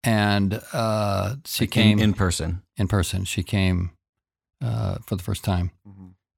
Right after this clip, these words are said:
Speaker 1: And, uh, as we were talking, she said, "I just wanted you to know that the, the live stream," she said, "well, you know, it was very difficult to get used to, but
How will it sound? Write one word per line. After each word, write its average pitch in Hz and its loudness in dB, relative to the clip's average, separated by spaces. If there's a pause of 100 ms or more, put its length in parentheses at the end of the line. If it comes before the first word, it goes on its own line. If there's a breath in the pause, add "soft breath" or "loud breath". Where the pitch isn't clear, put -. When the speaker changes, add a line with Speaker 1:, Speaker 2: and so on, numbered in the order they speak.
(100)
Speaker 1:
And, 95 2
uh, 90 2
as 92 -6
we 104 -2
were 92 -2
talking, 107 -2
she 110 -4
said, 98 -4
"I 110 0
just 110 -4
wanted 110 -4
you 98 -8
to 98 -2
know 98 0
that - -14
the, 98 -4
the 98 -2
live 110 2
stream," 95 0
she - -8
said, 92 -2
"well, 104 -4
you 104 0
know, 98 -2
it 98 -2
was 90 -2
very 113 -2
difficult 104 0
to 90 -12
get 92 -4
used 92 -2
to, 85 -2
but 92 -6